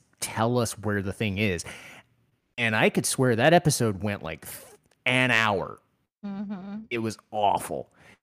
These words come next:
Speaker 2: It was
Speaker 1: And,
Speaker 2: awful.
Speaker 1: and
Speaker 2: Plus
Speaker 1: it's n-, ugh.
Speaker 2: Okay. The ocean?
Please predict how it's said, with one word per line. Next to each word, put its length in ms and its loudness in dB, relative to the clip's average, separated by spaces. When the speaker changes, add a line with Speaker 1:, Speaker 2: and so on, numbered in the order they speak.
Speaker 2:
It 120 -10
was 80 -4
Speaker 1:
And, 360 0
Speaker 2:
awful. 460 -12
Speaker 1:
and 180 0
Speaker 2:
Plus 100 -10
Speaker 1:
it's 300 -2
n-, 160 2
ugh. 360 -6
Speaker 2:
Okay. 520 -10
The 160 -6
ocean? 580 -6